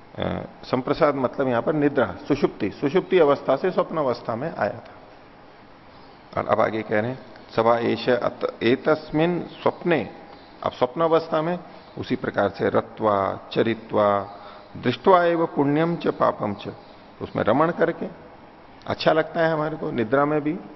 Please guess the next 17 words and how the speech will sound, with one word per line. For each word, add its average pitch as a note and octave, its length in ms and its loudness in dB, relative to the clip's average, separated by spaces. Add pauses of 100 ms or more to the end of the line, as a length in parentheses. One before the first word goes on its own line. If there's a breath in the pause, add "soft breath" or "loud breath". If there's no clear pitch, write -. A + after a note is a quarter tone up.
(320)
सुषुप्ति C3+ 380 0
में C#3 160 2
भी, C3 140 0
स्वप्न B2+ 340 -4
में A#2+ 200 0
भी, A2+ 100 -4
रमण B2+ 280 0
करके, A#2 440 0
घूम B2 280 2
करके, A#2+ 440 2
फिर C#3 220 0
करके, A#2+ 440 -2 (1500 loud breath)
और C3 140 2
पाप C3+ 300 4
और D3 120 2
पुण्य A2+ 340 -2
को E3+ 180 2